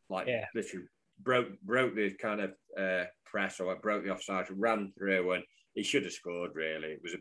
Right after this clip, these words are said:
Speaker 1: it wasn't a great finish, that. He'd done the hard work by getting to the goal, and he should have just twatted it, and he tried to be a bit too cute. He, he tried, like, a dink finish.
Speaker 2: Yeah, he, he, he basically, at first, he, well, the only reason he did it, I think, I think he was looking for a pass.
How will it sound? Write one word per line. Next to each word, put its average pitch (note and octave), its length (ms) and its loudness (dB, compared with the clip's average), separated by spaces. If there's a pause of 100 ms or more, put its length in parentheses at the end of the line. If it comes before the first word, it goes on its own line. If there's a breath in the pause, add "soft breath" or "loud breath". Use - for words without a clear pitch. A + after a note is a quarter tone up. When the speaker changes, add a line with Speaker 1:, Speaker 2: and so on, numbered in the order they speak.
(160)
Speaker 1:
it F2+ 140 -8
wasn't F2 260 -6
a - 20 -16
great D#2 260 -6
finish, D2+ 340 -12
that. D2+ 180 -6
He'd F2+ 100 -8
done C3 180 4
the G#2 60 4
hard G#2+ 280 4
work D#2+ 280 -2
by F2+ 140 0
getting F#2 320 -4
to - 160 -18
the D#2+ 100 -16
goal, F#2 280 4
and D#2+ 80 -6
he - 40 -14
should F#2 200 -8
have E2 100 -10
just - 240 -8
twatted G2 340 -4
it, D#2 160 -4
and D#2 80 -14
he D#2 60 -20
tried F#2 280 -4
to - 60 -6
be E2+ 60 -4
a D#2+ 80 -14
bit - 180 -6
too D#2+ 200 -8 (120)
cute. F2 360 -4
He, E2 180 -12 (100)
he F#2 120 -20
tried, G2+ 180 -2
like, F#2 180 -4
a F#2 120 -12
dink F#2 220 -4 (200)
finish. F#2 340 -6 (380)
Speaker 2:
Yeah, C#3 420 12
he, D3 680 8 (440)
he, - 100 -8 (580 loud breath)
he F3 80 6
basically, B2 640 8 (540)
at E3 160 10
first, F#3+ 340 10
he, C3 200 8
well, G3 160 8
the E3 160 12
only G#3 180 8
reason D#3 240 6
he A2+ 60 0
did C#3+ 180 10
it, D#3+ 80 10
I G#2+ 60 8
think, - 220 -2
I - 40 4
think F3 160 2
he - 80 2
was C3 80 4
looking D3 340 2
for A2+ 100 0
a G2 60 0
pass. - 500 4